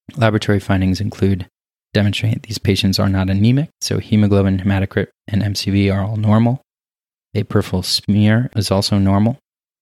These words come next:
Hemoglobin electrophoresis findings include the following: the presence of hemoglobin S, decreased hemoglobin A levels, and hemoglobin F and hemoglobin A two levels that do not change. Sickle cell disease. These patients are homozygous,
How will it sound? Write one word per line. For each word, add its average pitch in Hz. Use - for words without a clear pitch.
Hemoglobin 98
electrophoresis 104
findings 95
include 98
the 104
following: 98
the 107
presence 98
of 98
hemoglobin 95
S, 127
decreased 110
hemoglobin 95
A 120
levels, 110
and 95
hemoglobin 95
F -
and 98
hemoglobin 101
A 98
two 110
levels 101
that -
do 101
not -
change. -
Sickle 135
cell 110
disease. 98
These 127
patients 139
are 98
homozygous, 92